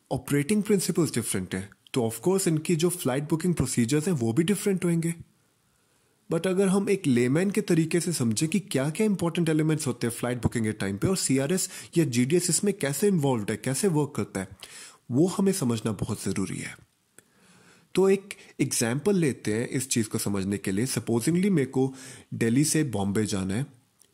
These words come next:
एक पर्टिकुलर डेट को, मैं अकेला एडल्ट हूँ जो जाना चाहता हूँ और मेरे पास कोई एक्स्ट्रा बैगेज नहीं है।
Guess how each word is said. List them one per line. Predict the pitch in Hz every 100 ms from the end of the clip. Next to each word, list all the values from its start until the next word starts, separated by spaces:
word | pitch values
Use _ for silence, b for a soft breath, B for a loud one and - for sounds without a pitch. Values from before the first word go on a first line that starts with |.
| 131
एक | 127
पर्टिकुलर | 117 113 117 127
डेट | 117 107 101
को, | - 131 - -
मैं | 113 123
अकेला | 127 - 113 120
एडल्ट | 117 107 104 101
हूँ | 120
जो | 113
जाना | 104 107 107
चाहता | 104 101 -
हूँ | 156
और | 123
मेरे | 120
पास | 135
कोई | 131 135
एक्स्ट्रा | 131 - 107
बैगेज | 95 95 98 90 92
नहीं | 90
है। | 92